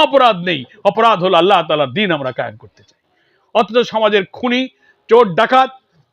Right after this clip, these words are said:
বদমাইশ, জেনাকার, মাদক ব্যবসায়ীরা মুখ ফুলে ঘুরে বেড়াবে, আর আল্লাহর দ্বীন কায়েম যারা করতে চায় তাদেরকে হত্যা করা হবে। আমরা এমন একটা মজলুম সংগঠন, সেই সংগঠনের নাম হচ্ছে জামাত ইসলাম।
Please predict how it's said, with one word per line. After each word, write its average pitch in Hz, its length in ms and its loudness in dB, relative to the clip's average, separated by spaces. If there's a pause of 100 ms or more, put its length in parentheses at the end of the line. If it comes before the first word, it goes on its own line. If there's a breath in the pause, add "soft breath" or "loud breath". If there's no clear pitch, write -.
(840)
বদমাইশ, 247 600 2
জেনাকার, 285 500 2 (100)
মাদক 208 440 2
ব্যবসায়ীরা 277 420 2
মুখ 285 220 0
ফুলে 330 200 4
ঘুরে 262 220 4
বেড়াবে, 180 320 0 (220 loud breath)
আর 208 120 2
আল্লাহর 220 360 2
দ্বীন 320 220 4
কায়েম 262 300 2
যারা 214 160 2
করতে 226 300 -2
চায় 262 120 -2 (100)
তাদেরকে 339 340 2
হত্যা 180 280 -2
করা 135 180 -10
হবে। 120 220 -16 (260 soft breath)
আমরা 226 220 2
এমন 220 200 0
একটা 196 240 -6
মজলুম 214 480 0
সংগঠন, 165 540 -8 (180)
সেই 160 260 -6
সংগঠনের 180 340 -8
নাম 151 180 -4
হচ্ছে 143 180 -14
জামাত 131 340 -10
ইসলাম। - 300 -20